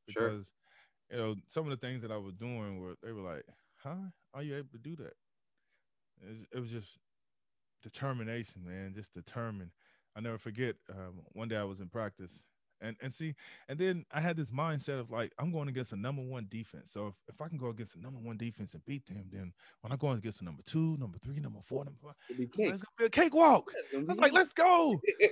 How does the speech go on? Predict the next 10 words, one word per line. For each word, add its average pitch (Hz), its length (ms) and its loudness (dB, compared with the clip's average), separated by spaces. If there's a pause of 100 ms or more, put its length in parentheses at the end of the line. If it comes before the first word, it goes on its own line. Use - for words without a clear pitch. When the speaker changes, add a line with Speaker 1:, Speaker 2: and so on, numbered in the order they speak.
(240)
Speaker 2:
<laughs> 202 540 6
So 160 100 4
every 185 220 4
day 170 340 0
I 147 60 -2
would 143 200 -6
come 147 160 -4
out 151 120 -6
to 135 60 -12
practice. 135 640 -4